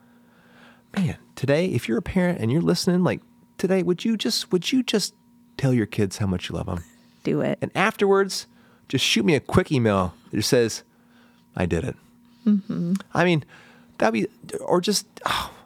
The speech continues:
Speaker 1: I would, lo-, that, that, that would, that would just encourage me. And I bet you I would go home and I was, I would do the same.
Speaker 2: Yeah.
Speaker 1: But I just, I, we need to be for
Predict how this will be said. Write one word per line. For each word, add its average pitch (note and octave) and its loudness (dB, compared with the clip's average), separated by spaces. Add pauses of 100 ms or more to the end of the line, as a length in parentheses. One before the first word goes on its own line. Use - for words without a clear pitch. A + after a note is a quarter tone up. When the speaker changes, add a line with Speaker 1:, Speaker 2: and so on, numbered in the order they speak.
(220)
Speaker 1:
I F3 6
would, C#3+ 2
lo-, B2+ 4 (140)
that, A#2+ 0
that, B2 0
that C3 2
would, A#2 0
that A#2+ 2
would B2 4
just - -6
encourage F#2+ -2
me. A#2+ 0
And F#2+ 0
I A2+ 2
bet B2+ 0
you - 0
I B2 2
would C#3+ 0
go G#2+ 2
home F#2 -2 (480)
and A2+ 0
I A2 4
was, A2 -2 (440)
I F2+ 0
would F#2 -2
do G2 -4
the G2 -6
same. F#2 -8
Speaker 2:
Yeah. F3+ 0 (460)
Speaker 1:
But A2 2 (1700)
I - -2
just, A2 0
I, G#2 0 (2000)
we A#2+ 0
need A#2+ 2
to G#2 2
be G2 0
for G2+ 0